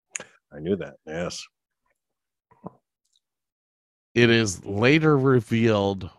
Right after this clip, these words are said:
Speaker 2: what?
Speaker 1: That he isn't Chinese. I know, I can't remember what he is. It was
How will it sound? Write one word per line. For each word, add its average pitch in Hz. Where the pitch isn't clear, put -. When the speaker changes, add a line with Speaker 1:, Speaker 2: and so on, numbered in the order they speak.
Speaker 2:
what? 90
Speaker 1:
That 87
he 104
isn't 104
Chinese. 104
I 85
know, 78
I 78
can't 85
remember 87
what 90
he 95
is. 82
It 85
was -